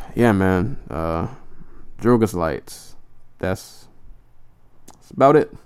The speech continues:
<laughs> Um, I don't wanna end this podcast just yet.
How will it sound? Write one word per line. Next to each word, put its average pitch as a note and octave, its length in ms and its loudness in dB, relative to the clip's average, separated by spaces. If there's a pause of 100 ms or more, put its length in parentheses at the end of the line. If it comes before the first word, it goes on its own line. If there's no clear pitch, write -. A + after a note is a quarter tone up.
(100)
<laughs> - 600 6 (760)
Um, C3 640 8 (1200)
I D#3 120 2
don't F3+ 180 8
wanna D#3+ 160 8
end B2 180 8
this A#2 100 2
podcast A2 680 4 (100)
just A2 340 2
yet. G#2+ 320 2